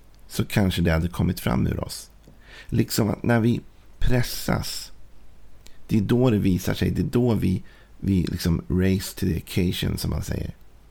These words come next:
Man steppar upp och man inser att man klarar mer än man trodde att man kunde klarat. Någonstans går säkert Jesus in i ett semane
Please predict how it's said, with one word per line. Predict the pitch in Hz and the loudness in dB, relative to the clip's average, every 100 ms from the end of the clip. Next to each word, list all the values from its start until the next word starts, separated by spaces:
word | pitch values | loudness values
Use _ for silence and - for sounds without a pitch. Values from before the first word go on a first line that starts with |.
| - | 0
Man | 107 104 - - | 2 2 0 -8
steppar | - - 120 - - 95 - | -14 -4 -2 -2 -4 -4 0
upp | - 113 - - - - - - - - - - | 0 0 -6 -8 -8 -8 -12 -20 -20 -20 -8 2
och | 104 | 4
man | 104 98 | 6 4
inser | 107 92 90 | 4 2 0
att | 87 | 0
man | - 85 | 0 -2
klarar | - 110 87 82 | 0 0 2 4
mer | 90 80 | 2 2
än | 73 | 0
man | 71 | 0
trodde | 80 101 90 80 | 0 0 0 -2
att | - | -2
man | 82 | -4
kunde | - 92 90 - - - | 0 2 2 0 -4 -8
klarat. | - 113 101 113 - - - - - - - - - - - - - - - - | -2 0 0 -2 -4 -12 -20 -20 -20 -20 -20 -20 -20 -20 -20 -20 -20 -20 -20 -8
Någonstans | - 98 135 127 113 95 | 0 4 4 4 2 0
går | - 98 | 0 0
säkert | 92 110 92 - - | 2 2 0 -2 0
Jesus | 104 85 87 | 2 2 -2
in | - 117 | 0 2
i | 123 | 2
ett | 107 - | -2 -2
semane | 101 98 - - | -2 0 0 -2